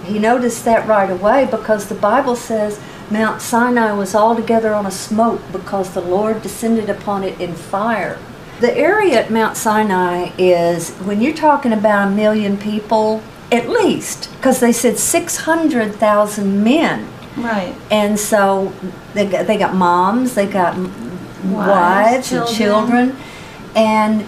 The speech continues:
Speaker 1: so what happened here was a massive, massive city actually had to happen.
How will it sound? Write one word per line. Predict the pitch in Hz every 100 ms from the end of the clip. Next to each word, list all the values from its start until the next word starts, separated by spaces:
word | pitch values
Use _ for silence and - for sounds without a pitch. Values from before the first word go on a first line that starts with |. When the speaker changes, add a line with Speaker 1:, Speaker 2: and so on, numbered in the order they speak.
| - - -
Speaker 1:
so | - 233
what | 208 233 349
happened | 339 320 349 349 226 208 208
here | - - 233 196 185 190 190 - - -
was | 202 202 196 190 -
a | 190 185
massive, | 180 196 226 254 247 233 - 185 180 180 - -
massive | 202 208 202 208 202 196 185 - - - -
city | - - 247 165 - - - - - - - -
actually | 180 170 - 208 190 185 180
had | - 175 170
to | 160
happen. | - 220 180 - 156